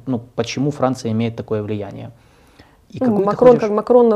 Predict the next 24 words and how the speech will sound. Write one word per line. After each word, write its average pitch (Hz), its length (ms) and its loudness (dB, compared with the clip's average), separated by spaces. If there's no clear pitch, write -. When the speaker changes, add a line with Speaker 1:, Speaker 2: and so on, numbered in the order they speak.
Speaker 2:
в 190 80 -8
две 185 80 -8
тысячи 196 220 -8
восемнадцатом 190 520 -6
году, 190 320 -2
он 220 240 -2
как 185 180 -10
раз 185 260 -6
приехал 185 360 -2
в 175 60 -6
Новую 170 240 -4
Каледонию, 240 540 -6
в 202 40 -8
город 185 260 -4
Нуме, 196 540 -6
и 208 60 -4
объявил 185 400 -4
о 220 40 -4
том, 196 160 -12
что - 140 -16
Франция 208 420 -10
великая 170 480 -8
Индо-Тихоокеанская 190 840 -12
держава. 156 500 -16